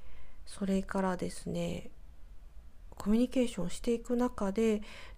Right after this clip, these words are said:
頭の固い人、まあ、石頭ってよく言いますけども、そういう方もね、中にはいらっしゃるかもしれなくって、で、その人を変えたいっていうような気持ちにちょっとなるかもしれない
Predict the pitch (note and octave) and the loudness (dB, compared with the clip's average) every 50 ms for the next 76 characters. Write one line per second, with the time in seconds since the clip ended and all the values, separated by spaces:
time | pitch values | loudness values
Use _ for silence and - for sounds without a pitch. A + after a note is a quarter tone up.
0 | - - - - - - - - - - - - - - - - - - - - | -14 -14 -14 -14 -14 -14 -14 -14 -16 -14 -14 -14 -14 -12 -12 -10 -10 -8 -4 -2
1 | A3+ A#3 - D4+ D#4 E4 D#4+ C4 A#3 G#3 G3+ G3+ - G3 - A#3 A3+ G#3+ G3 G3 | -2 0 2 2 2 2 2 2 2 2 2 0 -4 -2 0 2 2 2 2 0
2 | - - - - - - - G3 F#3+ F#3+ F#3 - - - - G#3 G#3+ G#3+ - A3 | -2 -4 -4 -4 -4 -2 0 0 2 2 0 0 -4 0 2 2 2 2 0 0
3 | G3+ G3 F#3 F3+ F3 - - - - D#3 F3 F3+ - - F3 F#3 G3 G3+ G#3 G#3+ | 2 2 2 2 2 -2 -4 -2 0 0 0 0 0 2 4 6 6 6 6 6
4 | G#3+ G#3+ - - F3+ F3 F#3 F3+ F3+ F3+ - - G3+ G#3 G#3+ A3 A3+ A3+ A3+ - | 4 2 0 -2 0 0 2 0 0 0 -2 0 2 2 4 4 4 2 2 0
5 | A#3+ A#3+ - D#4+ D#4+ C4 G#3+ G3 F#3+ F#3 G3 G3 G3 G3+ F#3+ F3+ F3+ F3+ E3+ F3 | -2 2 4 4 4 6 6 6 6 6 6 4 4 2 0 0 0 0 0 2
6 | F#3 G3 G3+ - - C4+ B3+ - - F#3 F#3 F3+ F#3 - - F#3+ F3+ F3+ F3+ F#3 | 2 0 0 0 -2 -2 -2 -2 -2 -2 0 0 0 0 0 0 2 2 0 0
7 | F#3 - F3+ - - - - - G#3 G3+ G#3 - - - - - - - - G3+ | -2 -4 -6 -6 -8 -2 2 2 2 2 2 -4 -10 -10 -8 -8 -6 -4 -2 -2
8 | - - G3 G#3 A3+ B3+ B3+ - - - - G3+ G3+ G3+ G3+ A3+ A#3+ A#3 A#3+ - | 0 2 4 6 6 6 6 6 4 4 4 4 4 4 6 6 4 4 2 0
9 | - - B3+ C#4 C#4 - F4 E4+ E4+ - - A#3+ A#3 A#3 A#3 A3+ A3+ A#3 A3+ A#3 | -2 0 0 0 2 4 4 4 4 2 2 2 2 2 2 2 2 2 0 0
10 | - G#3+ G#3 G3+ G3+ G#3 - G3 G3 G#3+ A#3+ B3 B3 - G#3+ G3+ - - - - | 2 2 2 2 0 0 0 2 4 4 4 4 4 2 -2 -2 0 0 0 0
11 | - - - - - - - - - - - - - - - - - - G3 F#3 | -2 -2 -6 -8 -8 -8 -6 -6 -4 -4 -2 -2 -4 -2 -2 -2 2 4 6 6
12 | F3 - - - - F3 F3 - - F#3 F3+ F3+ F3+ F3+ F3+ | 4 2 0 -2 -4 -4 -2 -2 -2 2 2 2 2 2 0